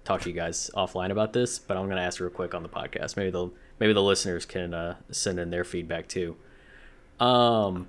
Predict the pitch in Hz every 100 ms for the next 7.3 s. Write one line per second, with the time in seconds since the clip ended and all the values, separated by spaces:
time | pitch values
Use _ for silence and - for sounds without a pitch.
0 | - - - - - - - - - -
1 | - - - 127 120 117 113 127 - 117
2 | 107 98 90 82 - - - - - 98
3 | 117 113 - 98 85 82 90 92 208 202
4 | 180 208 - - - - - - - -
5 | - - - - - 98 95 120 147 156
6 | 156 143 147 143 - 135 - - 120 123
7 | 120 117 113